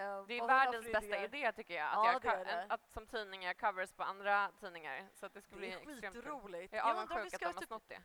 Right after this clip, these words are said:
Speaker 1: ska vi göra några bambuser eller någonting så vi kan visa upp dem? För det är lite tråkigt att prata om bilder i en podd. Vi kan väl halvt utlova och kanske försöka testa något video.
Speaker 2: Ja, men kanske.
Speaker 1: Annars tar vi bild med mobilen och lägger upp bredvid <laughs> eller något sånt.
Speaker 2: Instagrammar.
Speaker 1: Ja, vi instagrammar.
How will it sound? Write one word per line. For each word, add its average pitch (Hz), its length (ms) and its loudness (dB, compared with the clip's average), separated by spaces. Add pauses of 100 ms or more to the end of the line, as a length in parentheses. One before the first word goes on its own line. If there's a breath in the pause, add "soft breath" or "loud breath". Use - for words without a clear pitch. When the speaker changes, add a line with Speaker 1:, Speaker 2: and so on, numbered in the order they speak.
Speaker 1:
ska - 180 -12
vi 330 80 -10
göra 349 120 -4
några 311 120 -8
bambuser 320 580 -4
eller 277 60 -4
någonting 240 200 -14
så - 60 -18
vi 156 60 -18
kan 269 140 -10
visa 285 260 -12
upp - 280 -10
dem? 190 220 -4
För - 80 -8
det - 60 -8
är - 20 -6
lite 302 140 -8
tråkigt 320 220 -10
att - 60 -16
prata 359 240 -8
om 277 60 -14
bilder 254 320 -8
i - 20 -6
en 247 100 -6
podd. 196 380 -10 (440 soft breath)
Vi 285 80 -14
kan 330 120 2
väl 311 100 -2
halvt 370 480 0
utlova 285 640 0
och 214 140 -8
kanske 254 440 -6
försöka 214 360 -8
testa 208 360 -6
något 196 180 -14
video. 185 480 -8
Speaker 2:
Ja, 240 180 4
men 247 160 -4
kanske. 214 400 -2 (240)
Speaker 1:
Annars 285 280 0
tar 320 80 -8
vi 294 100 -8
bild 269 260 -8
med 254 100 -14
mobilen 240 540 -6
och 220 60 -12
lägger 220 260 -8
upp 214 160 -14
bredvid 208 460 -8
<laughs> - 120 -4
eller 214 140 -8
något 190 180 -10
sånt. 170 460 -12
Speaker 2:
Instagrammar. 214 840 -2
Speaker 1:
Ja, 208 140 4
vi 226 60 -4
instagrammar. 196 840 -6